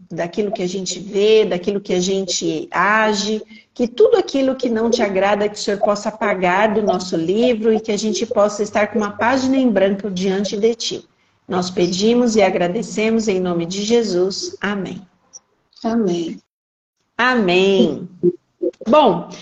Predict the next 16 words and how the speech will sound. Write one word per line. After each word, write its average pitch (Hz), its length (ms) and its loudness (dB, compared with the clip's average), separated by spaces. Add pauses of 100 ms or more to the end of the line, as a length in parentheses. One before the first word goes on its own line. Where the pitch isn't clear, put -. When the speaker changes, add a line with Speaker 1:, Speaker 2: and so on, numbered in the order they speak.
(180)
Speaker 1:
eu 285 120 4 (180)
queria 330 380 6
ler 254 340 6
pra 226 180 2
gente 220 380 -2
começar 196 960 -2 (380)
um 294 180 2
verso 277 460 2
que 285 120 -4
eu 262 100 0
gosto 269 440 0
muito, 233 880 0 (240)
gosto 208 440 -2
muito. - 580 -8 (680)
Eu 233 140 4
poderia 285 480 4